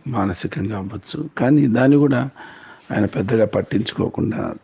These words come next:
తన దైనందిన జీవితాన్ని తను కొనసాగిస్తూ, మరి ఆధ్యాత్మిక ప్రవచనాలు కానీ, లేకపోతే వేద విద్వత్ సభల్లో పాల్గొనటం కానీ, ముహూర్తాలు పెట్టడం కానీ,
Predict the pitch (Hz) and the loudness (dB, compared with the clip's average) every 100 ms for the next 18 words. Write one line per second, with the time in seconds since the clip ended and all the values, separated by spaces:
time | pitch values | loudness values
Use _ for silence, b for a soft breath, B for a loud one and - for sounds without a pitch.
0 | - 104 101 104 110 117 113 107 104 104 | 0 2 2 2 4 4 4 4 2 2
1 | 101 101 101 104 - - 87 - 90 90 | 0 -2 -4 -4 -6 -4 -4 -4 -4 -2
2 | 95 95 95 92 - 104 B B B B | -2 0 -2 -2 -4 -4 B B B B
3 | B B - 98 101 104 101 - 101 - | B B -4 0 2 2 0 -2 -2 -4
4 | - 90 95 95 - 104 98 95 92 98 | -4 -2 0 0 0 -2 0 -2 -4 -4
5 | 127 - b b b b _ - 101 95 | -8 -12 b b b b _ -2 0 0
6 | 117 104 104 104 107 101 - - _ _ | -2 -2 0 -2 -4 -12 -20 -20 _ _
7 | - b b b _ - 95 98 101 98 | -20 b b b _ 0 4 4 4 2
8 | 87 101 - 120 90 95 95 98 87 90 | 2 -4 -2 -2 0 2 0 0 -2 -2
9 | 101 110 117 101 101 107 - - B B | -2 -6 -6 -6 -6 -6 -6 -8 B B
10 | B - 101 104 101 95 95 101 98 98 | B -2 2 2 2 0 0 -2 -4 -6
11 | 98 95 90 107 | -4 -4 -4 -6